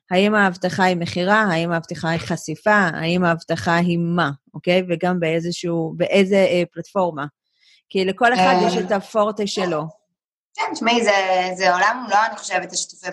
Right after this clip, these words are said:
Speaker 2: פעולה המסחריים. אה, כן, אני, יש לי איזושהי, אה,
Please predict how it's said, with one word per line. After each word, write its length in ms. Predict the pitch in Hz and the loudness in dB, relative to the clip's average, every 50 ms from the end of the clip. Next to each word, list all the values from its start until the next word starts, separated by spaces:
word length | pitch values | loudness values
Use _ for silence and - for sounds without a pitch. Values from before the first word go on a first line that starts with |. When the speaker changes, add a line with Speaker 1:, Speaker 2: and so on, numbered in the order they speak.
| - | -12
Speaker 2:
פעולה 200 | - 175 175 170 | -6 -2 0 2
המסחריים. 800 | 170 165 165 170 170 - - 165 160 160 165 170 196 220 285 302 - _ _ _ _ _ - - _ _ _ _ - | 2 0 -2 -6 -12 -12 -14 -16 -10 -6 -4 0 0 0 0 -2 -6 _ _ _ _ _ -20 -20 _ _ _ _ 0
אה, 460 | 170 175 175 175 180 175 175 180 180 180 185 180 - | 2 4 4 4 2 2 0 -2 -4 -4 -6 -2 0
כן, 140 | 294 370 415 - - - _ _ _ _ _ _ _ _ _ _ _ _ _ - | 2 2 2 0 -6 -16 _ _ _ _ _ _ _ _ _ _ _ _ _ -6
אני, 640 | 208 226 262 294 311 320 320 311 311 311 302 294 294 277 | -2 2 4 4 4 4 4 2 2 2 0 0 2 0
יש 180 | 269 269 - | 0 0 0
לי 80 | 285 285 | -2 -4
איזושהי, 540 | 269 240 233 233 - - 226 220 214 214 208 | -4 -2 0 0 0 0 0 -2 0 2 2
אה, 480 | 196 196 196 190 190 190 190 185 185 | 2 2 0 0 0 0 0 0 0